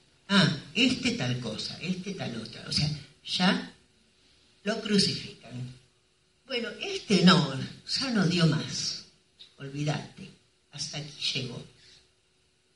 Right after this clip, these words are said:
Un día, yo que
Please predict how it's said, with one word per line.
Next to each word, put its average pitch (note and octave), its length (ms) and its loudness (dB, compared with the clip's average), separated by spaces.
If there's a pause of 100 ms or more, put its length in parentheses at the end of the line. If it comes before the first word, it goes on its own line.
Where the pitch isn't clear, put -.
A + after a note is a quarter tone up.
(1600)
Un A#3+ 160 -12
día, C4 500 8 (1700)
yo E3 180 -6
que C3 260 -4